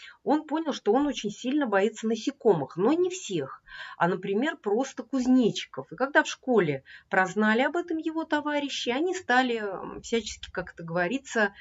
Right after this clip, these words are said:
булить его, буллинг такой устраивали, м, ну, травля, по-нашему говоря. Стали ему кузнечик, то на плечико ему посадят, то вот так вот между страничек в книжечку куда-нибудь там ему подложат.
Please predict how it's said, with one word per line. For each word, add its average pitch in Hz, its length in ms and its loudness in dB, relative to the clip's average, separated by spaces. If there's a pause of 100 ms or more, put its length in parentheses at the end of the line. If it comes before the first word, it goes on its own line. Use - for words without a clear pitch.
(460)
булить 208 520 2
его, 147 200 -4
буллинг 180 400 2
такой 156 340 -8
устраивали, 330 800 0 (640)
м, 180 400 -6
ну, 302 140 -4
травля, 135 560 2 (320)
по-нашему 151 520 -8
говоря. 151 480 -4 (340)
Стали 302 280 6
ему 196 140 4
кузнечик, 196 500 0
то 359 120 0
на 233 140 4
плечико 226 480 -2
ему 226 200 0
посадят, 208 560 0
то 302 120 -2
вот 214 200 -2
так 180 220 4
вот 165 160 -4
между 202 300 2
страничек 202 760 0 (140)
в - 80 -20
книжечку 214 540 6
куда-нибудь 208 720 2
там 190 240 2
ему 190 240 -4
подложат. 185 560 0